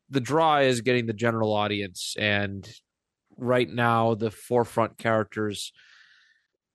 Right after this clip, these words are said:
are, you know, just characters that people aren't generally familiar with, right? Uh, the general public. Maybe Bo-, Boba Fett would be the only one that. So I,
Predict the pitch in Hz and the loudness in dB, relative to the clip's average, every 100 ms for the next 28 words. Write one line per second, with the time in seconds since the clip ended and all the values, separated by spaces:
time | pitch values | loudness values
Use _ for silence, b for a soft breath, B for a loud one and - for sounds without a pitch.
0 | - 113 110 107 107 104 - _ _ _ | 0 2 4 2 2 -2 -6 _ _ _
1 | _ _ _ _ _ _ _ 147 135 156 | _ _ _ _ _ _ _ -2 0 0
2 | 151 156 - 156 156 147 147 143 - 135 | -2 -6 0 0 0 0 2 0 -2 -8
3 | 135 143 135 117 131 131 131 127 123 - | -2 2 4 2 0 0 2 0 -2 -4
4 | 120 135 110 95 65 - - _ _ _ | 0 2 2 -2 -8 -14 -20 _ _ _
5 | _ - 104 113 - _ - 107 101 101 | _ -4 0 0 -2 _ -4 -4 -4 -2
6 | 117 117 110 - 110 101 95 - - 120 | -2 2 0 2 0 0 -4 -6 -2 2
7 | 120 107 113 107 123 131 127 143 - 123 | 2 2 0 0 0 2 2 0 2 0
8 | 117 104 110 107 104 104 101 101 98 95 | 0 -2 -2 -2 -2 -4 -6 -6 -4 -4
9 | - _ _ _ b b b b b - | -6 _ _ _ b b b b b -10
10 | - 98 92 - 95 | 0 0 0 -2 -4